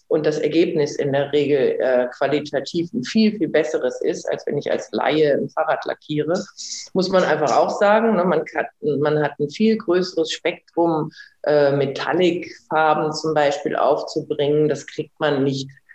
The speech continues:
vernünftig lackiert. Ähm, und also diese, diese Menschen, die da Lust drauf haben, das ist einfach auch nicht jeder auf der Straße wird das machen.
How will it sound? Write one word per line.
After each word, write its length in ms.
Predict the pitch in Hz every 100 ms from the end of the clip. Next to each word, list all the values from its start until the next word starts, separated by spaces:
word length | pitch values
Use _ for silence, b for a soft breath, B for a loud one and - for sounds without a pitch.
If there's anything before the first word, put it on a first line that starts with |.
| B _
vernünftig 840 | - 135 143 151 151 151 143 139
lackiert. 640 | 127 123 - 214 240 240 247 240 B B _ _
Ähm, 800 | - 160 160 156 160 160 156 -
und 420 | - 165 160 156 - - B B _ _ 175
also 160 | 170 170 165 -
diese, 880 | 151 196 185 180 170 165 160 - - -
diese 360 | 147 175 165
Menschen, 720 | 156 160 220 226 - 202 202
die 140 | 190 165
da 260 | 160 147
Lust 340 | 160 202 - -
drauf 340 | 143 147 147 -
haben, 340 | 135 143 165 151 B -
das 200 | 143 -
ist 220 | 160 156 -
einfach 420 | 143 147 139 -
auch 140 | -
nicht 260 | 139 151 -
jeder 420 | 131 151 151 -
auf 180 | 113 -
der 100 | 131
Straße 580 | 127 - 110 127 - 127
wird 340 | 135 139 - -
das 220 | 127 127
machen. 420 | 117 120 - 226